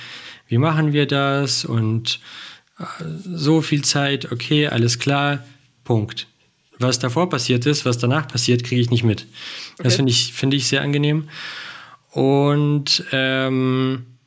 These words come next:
Speaker 1: vorstrukturieren und gutes Schneiden der Tickets, das finde ich auch sehr wichtig.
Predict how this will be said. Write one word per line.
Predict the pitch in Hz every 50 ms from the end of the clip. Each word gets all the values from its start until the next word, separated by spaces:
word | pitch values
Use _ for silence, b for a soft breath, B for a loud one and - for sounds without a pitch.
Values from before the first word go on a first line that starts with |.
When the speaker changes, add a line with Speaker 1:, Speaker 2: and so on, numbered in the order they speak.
| _ _ _ _ _ _ _ _ _ _ _ _ _ _ _ _ _ _ _ _ _ _ _ _ _ _
Speaker 1:
vorstrukturieren | - - - 147 143 - - - - - - - - - 139 123 120 - 135 127 120 127 127 127 123 123 123 127
und | 123 - 123 120 117 120 120 - -
gutes | - 135 123 117 123 117
Schneiden | - - - 127 117 117 117 117 113 113
der | 107 110 110
Tickets, | - 113 110 - 98 - - - -
das | - 120 117
finde | - 117 110 107
ich | - -
auch | 117 107 -
sehr | - 117 113 113
wichtig. | 117 - - - 151 - -